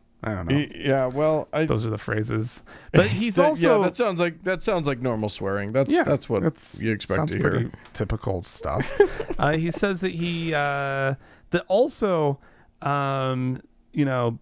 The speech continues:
Speaker 1: Beirut is a center for plastic surgery.
Speaker 2: Okay.
Speaker 1: Um,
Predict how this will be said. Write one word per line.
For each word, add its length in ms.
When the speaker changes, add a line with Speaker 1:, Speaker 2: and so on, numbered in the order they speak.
Speaker 1:
Beirut 520
is 160
a 60
center 520
for 380
plastic 460
surgery. 480
Speaker 2:
Okay. 260
Speaker 1:
Um, 360